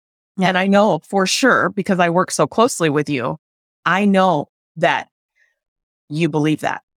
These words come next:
Speaker 2: that you are consistent
Speaker 1: Yes.
Speaker 2: putting in the
Speaker 1: Yes.
Speaker 2: reps to become that woman.
Speaker 1: And it will be a work probably until my dying day,
Speaker 2: Mm-hmm.
Speaker 1: which makes life so fun. <laughs> Right?
Speaker 2: Absolutely. Would, would you rather go to your grave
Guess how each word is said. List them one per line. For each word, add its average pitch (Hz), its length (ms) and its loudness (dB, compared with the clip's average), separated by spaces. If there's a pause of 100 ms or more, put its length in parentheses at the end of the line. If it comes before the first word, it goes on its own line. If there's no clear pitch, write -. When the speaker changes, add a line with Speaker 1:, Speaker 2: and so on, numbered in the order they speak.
(400)
Speaker 2:
that 160 120 0
you 180 360 0
are 156 420 0 (260)
consistent - 920 -6
Speaker 1:
Yes. - 420 -4
Speaker 2:
putting 226 420 0
in 202 320 0
the 190 100 0
Speaker 1:
Yes. 170 80 -8
Speaker 2:
reps 147 440 -4 (1000)
to 180 100 -10
become 165 320 -2
that 151 220 -2
woman. 156 300 -6 (440)
Speaker 1:
And 208 160 0
it 214 220 0
will 202 240 4
be 214 420 0 (100)
a 175 160 0
work 185 460 0
probably 196 680 0
until 185 320 -2
my 185 200 2
dying 185 460 0
day, 147 460 -2 (100)
Speaker 2:
Mm-hmm. 247 120 -12 (100)
Speaker 1:
which 240 220 -2
makes 330 340 0
life 339 260 2
so 311 360 0
fun. 175 420 -2
<laughs> - 360 -2
Right? 392 180 0
Speaker 2:
Absolutely. 175 880 0
Would, 202 480 -2
would 214 200 -4
you 277 160 4
rather 247 340 0
go 233 200 0
to 233 60 0
your 214 240 2
grave 180 560 0